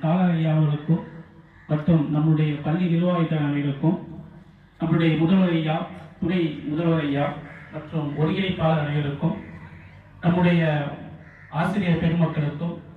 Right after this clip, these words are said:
மாண்புமிகு மாணவ மாணவிகளுக்கும் எனது எழுபத்தி எட்டாவது சுதந்திர தின நல்வாழ்த்துக்களை கூறிக்கொள்வதில் பெருமகிழ்ச்சி அடைகிறேன். இன்று நாம்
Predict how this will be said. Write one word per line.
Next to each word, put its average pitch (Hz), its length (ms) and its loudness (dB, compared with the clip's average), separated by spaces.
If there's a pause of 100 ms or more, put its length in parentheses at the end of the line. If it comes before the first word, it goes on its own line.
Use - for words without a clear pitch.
மாண்புமிகு 180 580 2 (300)
மாணவ 175 380 2
மாணவிகளுக்கும் 156 680 0 (240)
எனது 156 200 2 (120)
எழுபத்தி 180 400 -2
எட்டாவது 160 420 0 (400)
சுதந்திர 180 340 4
தின 160 220 0
நல்வாழ்த்துக்களை 156 640 0 (120)
கூறிக்கொள்வதில் 147 680 2 (260)
பெருமகிழ்ச்சி 160 560 2
அடைகிறேன். 127 400 -10 (2000)
இன்று 214 260 6
நாம் 196 220 4